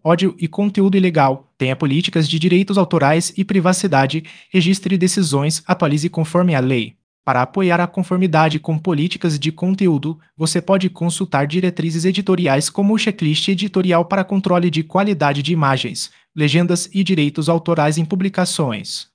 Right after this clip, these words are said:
Como agir em pedidos de remoção ou casos sensíveis? Avalie a urgência,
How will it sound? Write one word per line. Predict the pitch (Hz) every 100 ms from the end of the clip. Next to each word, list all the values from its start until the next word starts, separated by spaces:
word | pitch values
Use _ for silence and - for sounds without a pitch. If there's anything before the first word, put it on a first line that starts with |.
| _ _ -
Como | 226
agir | 254 175
em | 160
pedidos | 175 156 147 160
de | 160
remoção | 151 160 165 - 175 180
ou | 175
casos | - 156 160 156
sensíveis? | 208 190 170 143 117 113 - - _ _ -
Avalie | 127 131 143 190
a |
urgência, | 190 208 170 147 117 117 160 160